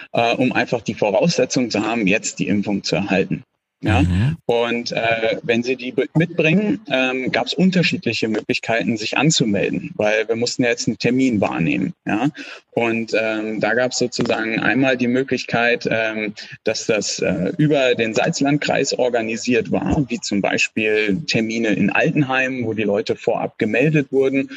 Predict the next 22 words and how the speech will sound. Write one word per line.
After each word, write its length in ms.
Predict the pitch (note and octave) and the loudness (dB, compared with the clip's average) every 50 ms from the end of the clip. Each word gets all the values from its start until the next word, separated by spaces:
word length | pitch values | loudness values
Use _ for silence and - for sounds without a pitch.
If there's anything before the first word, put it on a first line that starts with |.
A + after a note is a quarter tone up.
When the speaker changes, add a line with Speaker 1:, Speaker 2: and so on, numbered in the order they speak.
| - - - - - | -16 -16 -18 -6 -2
Speaker 1:
und, 420 | A#2+ A2+ A2+ A2+ A2 A2 G#2+ G#2 | 0 0 0 0 -2 -4 -2 0
äh, 400 | G2 G#2 G#2+ G#2+ G#2+ G#2+ G#2+ G#2+ | 0 0 2 0 0 0 0 0
damit 340 | G2+ G2+ G#2 A2+ A#2+ A#2 - | 0 0 2 2 2 0 0
sozusagen 840 | - A2+ G#2 - A#2 A2 G#2+ A2 G#2+ G#2+ A2 G#2+ G#2+ G#2+ G#2+ G#2 G#2+ - - - - - - _ _ - - - | -2 -4 -4 -4 -4 -2 -2 -2 -2 -2 -4 -8 -8 -6 -8 -8 -8 -8 -8 -10 -10 -10 -12 _ _ -18 -6 -2
die 80 | - D#3 | 0 2
Meldung 360 | - G2+ A#2+ C3+ C3+ C3 - | 2 4 2 2 2 0 0
abgegeben 580 | - - - - D#3 C#3 B2+ C3 B2+ B2+ B2+ A#2 | -2 -2 -2 0 0 0 2 0 0 0 0 0
wurde, 320 | A#2 B2 A#2+ A#2+ A#2 A2 | 2 2 2 2 2 2
wer 140 | A#2 G#2+ - | 2 0 0
ist 200 | - - - - | 0 -2 -2 -2
da 120 | A2 G#2+ | -2 -2
bereit, 400 | G#2 A2 G2+ G#2 G#2+ A2 A#2 A#2 - | 0 -2 0 0 2 0 0 0 -2
wer 160 | - G#2+ G#2+ | -2 -2 -2
macht, 300 | G#2+ G#2 G#2 G2+ - - - - F#2+ F#2 | -2 -4 -4 -6 -6 -8 -4 -2 0 2
wer 160 | F2+ - G#2+ | 2 2 0
muss 220 | A#2 G#2+ A2 G2+ | 0 0 0 2
Speaker 2:
Mhm. 20 | G2 | 2
Speaker 1:
wann 200 | G#2 G#2+ A2+ A#2 | 2 2 0 -2
und 220 | A2 A2 G#2+ - - - A2+ A2+ G#2+ | -4 -6 -8 -10 -10 -10 -12 -12 -14
wie 140 | A2+ A#2 A#2 | -14 -16 -12
geimpft 480 | - A#2 - - C#3+ E3+ E3 - F3+ | -10 -10 -6 -2 0 0 0 0 0
werden. 440 | F3 E3 E3 E3+ F3 G3+ A3 B3 C#4+ | 0 0 2 2 2 0 0 -2 -4